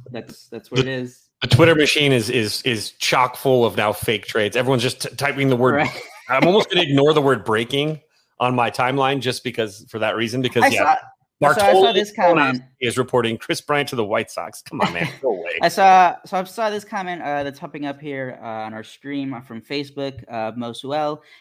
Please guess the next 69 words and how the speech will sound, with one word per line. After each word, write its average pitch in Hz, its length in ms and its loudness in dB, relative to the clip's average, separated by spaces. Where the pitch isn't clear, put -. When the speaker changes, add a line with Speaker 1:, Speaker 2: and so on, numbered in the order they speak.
Speaker 1:
"As 170 120 -4
a - 40 -20
Cubs 277 200 -2
fan, 269 200 -2
I 226 60 -4
feel 240 160 -8
like 233 100 -6
we 226 100 -10
didn't 233 140 -8
get 220 140 -6
enough 208 200 -6
for 214 80 -10
the 175 80 -10
best 190 200 -10
closer 185 320 -10
in 147 100 -8
baseball." 196 580 -6
Uh, 120 280 0
you 151 80 -6
know, 156 80 -2
he's 185 140 -8
not 196 140 -4
the 135 120 -6
only 165 240 -4
one, 165 340 -6
but 156 280 -6
I 165 80 -4
did 254 260 -10
see 254 180 -10
a 196 80 -2
lot 180 220 0
of, 151 160 -8
like, 139 260 -6
mixed 151 360 -8
things. 139 200 -6
I 117 60 -8
saw 139 180 -6
a - 20 -2
lot 135 160 -2
of 127 80 -6
Sox 139 300 -4
fans 135 220 -8
being 127 200 -6
like, 117 200 -8
"Oh 139 120 2
my 135 120 -2
God, 151 440 2
how 127 180 -6
could 131 200 -18
we 120 80 -16
give 120 160 -14
up 113 120 -18
Nick 127 160 -14
Madrigal?" 156 600 -6
I 127 100 -4
saw 131 160 -6
other 127 260 -6
fans 123 420 -10
being 113 340 -12
like, 110 300 -14
"Oh 135 120 -2
my 139 140 0
God, 151 540 4
yay, 170 320 0
we 120 120 -6
gave 123 180 -6
up 156 160 -8
Nick 151 140 -10
Madrigal." 147 560 -8